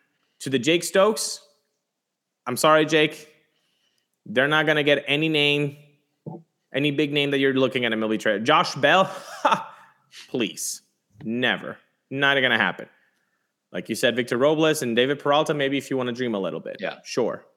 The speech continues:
Speaker 1: But they're not going that route. They're not going the Nelson Cruz route. Not at all. But they also are not gonna trade Kluber. My goodness. He's been their second best starter. You're gonna trade your second best starter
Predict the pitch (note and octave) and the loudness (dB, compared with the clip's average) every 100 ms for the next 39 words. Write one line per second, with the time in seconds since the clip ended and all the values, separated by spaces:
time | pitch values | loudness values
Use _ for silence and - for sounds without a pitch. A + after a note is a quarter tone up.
0 | _ _ _ - C3+ B2 - - _ G#2+ | _ _ _ 2 2 2 -6 -20 _ -2
1 | B2 E3 F3+ F3 D#3+ D#3 C#3 B2+ - G2+ | 2 4 4 2 2 0 4 2 2 -4
2 | - - A#2+ C3 D3 C#3 C#3 C3 A#2+ A#2+ | -4 -10 -2 0 2 2 0 0 0 0
3 | A2+ G2 G#2 F#2 E2+ B1 - A2+ A#2+ B2+ | -2 -6 -6 -6 -8 -10 -10 -10 -2 0
4 | A#2+ G#2+ E2+ - F3+ F3+ G3+ F#3+ - B3+ | 2 0 -2 -2 -2 0 0 -2 0 0
5 | C#4 - F3+ F3+ G3+ F#3 E3 - G3+ F3+ | 0 -2 -2 0 -2 -2 -4 -4 0 0
6 | D3+ - E3 A3+ F3+ C3+ F#3 - _ _ | -2 -4 -2 0 2 2 0 -6 _ _
7 | C4 B3+ D4 C#4+ F#3+ A2 - - - _ | -10 -4 -4 -2 -4 -4 -8 -12 -14 _
8 | A3 G#3 F#3 B3 B3 A3+ G#3+ - - B3 | -4 -4 -2 -2 0 0 -2 -4 -6 -4
9 | A3+ A3+ F#3 F#3 G3 - - F3+ G3 B2+ | -2 -4 -2 -4 -4 -8 -2 2 4 2
10 | F#2 - - G#3 G#3+ - G#3 E3 - F3+ | -2 -8 -6 -2 -2 -2 -2 -2 -4 -6
11 | F#3 F3 F3 F3+ D3 E3 G3 G3 | -4 -2 -2 0 0 0 0 -4